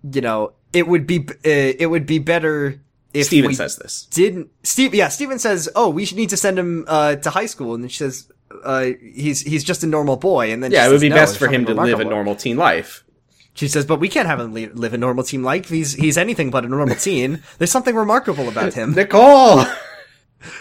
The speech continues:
Speaker 1: Um, so now we're back in the dimly lit, the fucking, uh, the fucking <laughs> Outback Steakhouse, uh, mystery set that we've,
Speaker 2: <laughs> You
Speaker 1: we
Speaker 2: tried
Speaker 1: love
Speaker 2: to
Speaker 1: so
Speaker 2: think
Speaker 1: much.
Speaker 2: of the, of the restaurant with the most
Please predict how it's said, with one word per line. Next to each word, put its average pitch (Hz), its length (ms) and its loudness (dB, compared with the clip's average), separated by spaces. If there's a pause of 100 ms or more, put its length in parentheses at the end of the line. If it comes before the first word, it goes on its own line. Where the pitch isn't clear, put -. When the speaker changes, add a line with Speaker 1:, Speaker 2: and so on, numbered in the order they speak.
(160)
Speaker 1:
Um, 165 480 2
so - 180 -2
now 208 160 2
we're 202 120 2
back 175 260 0
in 180 100 -4
the 165 120 -2
dimly 180 680 0
lit, 160 340 2 (160)
the 151 160 -2
fucking, 160 640 0
uh, 139 440 2
the 143 100 -2
fucking 180 460 -2
<laughs> - 20 -6
Outback 170 380 0
Steakhouse, 151 680 -2 (400)
uh, 135 480 2
mystery 147 440 0
set 139 320 -2
that 135 100 0
we've, 135 260 0
Speaker 2:
<laughs> - 0 -
You 127 240 2
Speaker 1:
we 120 60 -2
Speaker 2:
tried 156 120 8
Speaker 1:
love 190 80 4
Speaker 2:
to 180 80 0
Speaker 1:
so 123 60 0
Speaker 2:
think 123 160 2
Speaker 1:
much. 135 120 2
Speaker 2:
of 123 80 -10
the, 127 260 2
of 127 240 -2
the 139 180 4
restaurant 131 680 2
with 120 180 -2
the 117 120 0
most 120 460 0